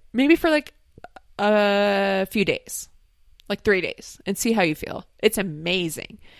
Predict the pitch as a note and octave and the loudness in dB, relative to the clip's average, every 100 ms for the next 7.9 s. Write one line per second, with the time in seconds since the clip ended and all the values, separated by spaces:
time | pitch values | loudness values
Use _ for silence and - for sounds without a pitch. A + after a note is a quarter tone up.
0 | - - - G#3 A3 E3+ - C#4+ C4+ C#3+ | -20 -20 -6 6 6 6 6 4 4 2
1 | - - - C4 - F3+ - D4 F3+ - | -2 0 2 2 4 2 2 0 0 -4
2 | - B3+ D#4 - D#3+ - - - - - | -4 -2 -2 -4 -8 -16 -20 -20 0 4
3 | A#4 A#4 A#4+ - - - - - - - | 8 10 10 8 4 0 -10 -10 -12 -4
4 | G4 E4 E4+ B4+ F4+ F3 - - - - | 0 4 8 8 8 2 -4 -16 -20 -20
5 | - _ _ - - - F#4 G4 C4+ D#3 | -20 _ _ -20 -4 2 6 6 6 4
6 | F#3 G#3 B3+ C4+ C4 A#3+ A#3+ - A3+ G3+ | 0 -4 -4 4 8 8 8 4 0 -2
7 | F3+ A#3+ B3 B3 A#3 A3 G#3+ G#3+ | 4 6 6 4 2 2 0 -2